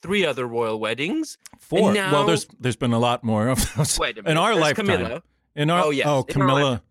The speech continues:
Speaker 2: I wasn't counting Camilla. No one counts Camilla. There was no pomp and circumstance for that one. In our
Speaker 1: With Camilla?
Speaker 2: lifetime,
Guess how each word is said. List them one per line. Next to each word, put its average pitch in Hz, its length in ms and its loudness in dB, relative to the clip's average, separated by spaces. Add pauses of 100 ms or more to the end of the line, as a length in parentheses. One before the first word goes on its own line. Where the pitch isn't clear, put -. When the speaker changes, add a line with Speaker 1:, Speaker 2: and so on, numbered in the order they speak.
(140)
Speaker 2:
I 131 120 0
wasn't 107 260 -2
counting 101 500 -6
Camilla. 139 600 0 (180)
No 320 80 -4
one 277 140 -2
counts 110 240 -6
Camilla. 175 540 0 (800)
There 208 80 -2
was 214 80 0
no 170 160 0
pomp 143 400 -2
and 131 120 -2
circumstance 110 640 -4
for - 120 -16
that 104 240 -2
one. 87 180 -14 (640)
In 127 100 -2
our 208 140 0
Speaker 1:
With 180 260 0
Camilla? 151 220 0
Speaker 2:
lifetime, 143 280 -2